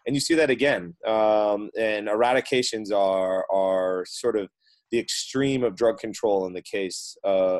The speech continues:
of these sort of supply side theories that you have, um, in Afghanistan today. And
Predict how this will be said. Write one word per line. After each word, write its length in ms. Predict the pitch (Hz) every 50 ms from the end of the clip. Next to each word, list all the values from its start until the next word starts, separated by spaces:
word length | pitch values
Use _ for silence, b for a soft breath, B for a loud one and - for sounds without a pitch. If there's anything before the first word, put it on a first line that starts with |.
| - -
of 220 | 95 92 90 87 - _ -
these 140 | 95 - -
sort 180 | - 110 101
of 40 | 95
supply 420 | - - 85 _ - 101 98 101
side 240 | 95 - 101 92 92 -
theories 280 | - 98 95 92 92 87
that 100 | 90 -
you 80 | 90 90
have, 360 | 92 92 92 95 90 92 92 87 - _ _ b b b b b _ -
um, 460 | 92 92 92 92 90 95 101 90 90 -
in 80 | - 95
Afghanistan 460 | 90 - - 95 92 92 - - 82 -
today. 440 | - 87 107 127 123 101 90 - - _ b b b b b b b -
And 500 | - 135 135 135 135 135 131 135 131 -